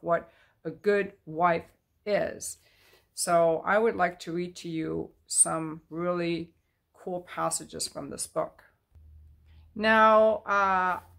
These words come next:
I'm going to read the part about the perfect wife, the perfect woman. Uh, and some of this may not apply so much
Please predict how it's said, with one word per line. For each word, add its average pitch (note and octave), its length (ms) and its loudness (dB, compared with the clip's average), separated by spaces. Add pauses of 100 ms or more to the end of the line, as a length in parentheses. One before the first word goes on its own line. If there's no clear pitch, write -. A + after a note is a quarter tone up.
(160)
I'm G#3+ 180 0
going C#4+ 320 2
to B3+ 160 -4
read A#3 240 -2
the G#3+ 80 -6
part G3+ 360 0
about F3+ 340 0
the F#3 60 -8
perfect F#3 640 -6
wife, D#3+ 600 0
the E3 80 -12
perfect F#3 500 -10
woman. F#3+ 600 -4 (640)
Uh, E3+ 500 4
and F3 440 0
some D#4+ 280 0
of F4+ 100 0
this A#3 300 2
may G3 180 -4
not F#3 440 2
apply E3+ 420 -2
so F3 300 -4
much E3+ 500 -4